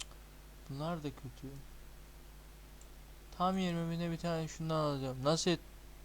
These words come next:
hem. Tam.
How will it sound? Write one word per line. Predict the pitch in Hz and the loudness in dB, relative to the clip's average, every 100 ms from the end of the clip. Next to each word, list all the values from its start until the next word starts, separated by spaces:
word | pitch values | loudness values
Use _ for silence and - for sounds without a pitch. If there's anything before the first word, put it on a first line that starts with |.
| - - - | -12 -10 4
hem. | 139 143 143 135 127 120 117 123 - - - - - - - - - - - | 10 12 12 12 10 6 2 0 0 0 -6 -14 -16 -16 -16 -16 -16 -16 -8
Tam. | 139 127 | 0 0